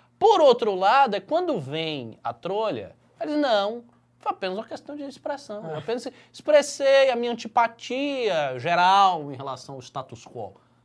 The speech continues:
Speaker 1: Aí o cara fica jogando. Quer dizer, ou, vem, vem cá, ou você é intervenção do sistema e você vai derrubar mesmo, e você já tá com a faca no pescoço do sistema, ou você é apenas um opinador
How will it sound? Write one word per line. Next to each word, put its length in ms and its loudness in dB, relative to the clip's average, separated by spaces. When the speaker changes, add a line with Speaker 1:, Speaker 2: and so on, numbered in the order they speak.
Speaker 1:
Aí 100 2
o 60 0
cara 160 0
fica 260 -4
jogando. 640 0
Quer 80 -2
dizer, 200 6
ou, 380 10
vem, 100 -6
vem 160 6
cá, 280 8
ou 140 8
você 380 2
é 320 6
intervenção 640 -4
do 60 -6
sistema 400 -8
e 40 -6
você 220 -10
vai 140 -4
derrubar 400 -8
mesmo, 320 -6
e 40 -6
você 220 -10
já 120 -8
tá 140 -6
com 260 -12
a 140 0
faca 300 0
no 80 -8
pescoço 360 -12
do 60 -20
sistema, 460 -8
ou 180 2
você 280 -4
é 40 0
apenas 260 -10
um 120 -6
opinador 600 -8